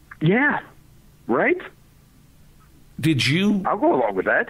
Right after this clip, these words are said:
Speaker 2: Yeah, right. A-, and, and when, so, and one of the things I've been realizing is I've thrown myself completely into the podcast.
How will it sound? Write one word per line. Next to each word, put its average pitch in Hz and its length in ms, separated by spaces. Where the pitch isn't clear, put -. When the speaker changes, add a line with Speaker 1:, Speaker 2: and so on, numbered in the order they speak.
Speaker 2:
Yeah, 156 420
right. 254 300
A-, 165 220
and, 165 140
and 160 520
when, 139 600
so, - 360
and 175 240
one 247 100
of 392 80
the 370 80
things 143 260
I've 123 140
been 113 220
realizing 82 640
is 95 100
I've 147 220
thrown 131 420
myself 87 800
completely 135 840
into 80 260
the 69 100
podcast. - 840